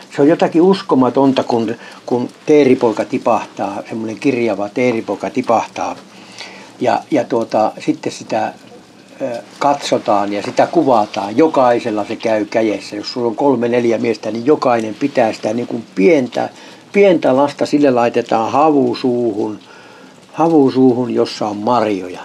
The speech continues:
Se pitää ehdottomasti olla semmoinen, että siinä on marjoja. Ja, ja sitten sitä, sitä, jos siinä on veritahra, se pyyhitään pois ja se kuvataan. Jokainen mies saisi seinälleen sen kuvan siitä. Ja, ja tuota, sille otetaan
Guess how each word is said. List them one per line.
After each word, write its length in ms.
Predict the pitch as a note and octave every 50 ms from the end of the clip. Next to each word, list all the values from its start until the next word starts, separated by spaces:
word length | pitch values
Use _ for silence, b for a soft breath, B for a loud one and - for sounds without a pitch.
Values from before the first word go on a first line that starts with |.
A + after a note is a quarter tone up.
| - -
Se 60 | -
pitää 220 | A2 A#2 - D3 D#3+
ehdottomasti 640 | F#3 F3+ E3+ D3 - - B2 A#2 A2 - - - B2+
olla 160 | B2+ A2 G#2
semmoinen, 380 | - - B2+ A#2+ A2+ A2 G#2 -
että 120 | - - -
siinä 160 | A#2 G#2 G2+
on 160 | G2+ G2+ G2+
marjoja. 560 | A2+ B2 B2 G2 G#2 F#2+ F2 F2 F2+ F2 - - - - B B B B B B B B B B B - - - - - - C3
Ja, 200 | A#2+ A2 - - -
ja 100 | D3+ C3
sitten 320 | - - A3 - - - -
sitä, 220 | - D#3 C3+ C#3 -
sitä, 400 | C3+ D#3 D#3 D3+ D#3 C#3+ D3 D3+
jos 220 | E3+ D3+ C3 - -
siinä 160 | D3+ C#3 C3
on 80 | A2+
veritahra, 640 | C#3+ E3 D#3+ D3 C3 B2 - B2+ B2+ A#2 A2+ A#2 G#2+ -
se 120 | - A2
pyyhitään 460 | - - A#2+ A2 G#2+ A2 - A2+ G#2+
pois 280 | - - C3+ B2+ - -
ja 60 | A#2
se 120 | - A2+
kuvataan. 680 | - - - C3+ B2+ B2 A2+ G#2 G2 - - G2 G#2+ C3
Jokainen 440 | F3 F#3+ - C#3 D#3 C#3+ C3 B2
mies 260 | A#2+ A#2+ A#2+ A#2 G2+ - - B B B B -
saisi 300 | - C#3+ C3 C3 A2+ G#2
seinälleen 680 | - C#3+ D#3 D3 C#3 B2+ A2 G#2 G#2+ G#2+ G#2+ G#2 G2+ F#2+
sen 220 | A#2 G#2 G2 F#2+
kuvan 360 | - A#2+ A2 G#2+ G#2+ F#2 F#2 F2+
siitä. 380 | - F#2 F2 D#2+ D#2+ F2+ E2+ - - B B B B B B B B B B B
Ja, 220 | B2+ B2 A2+ G#2+ - - -
ja 160 | D3 B2+ A#2+
tuota, 520 | A#2+ - C3+ B2 A2+ A2+ - A#2 G#2+ G#2 - - - - B B B B B B B B
sille 320 | B - - C3+ C3+ B2 A2+
otetaan 460 | A#2+ A#2+ A#2 G#2+ G#2 - F#2 F2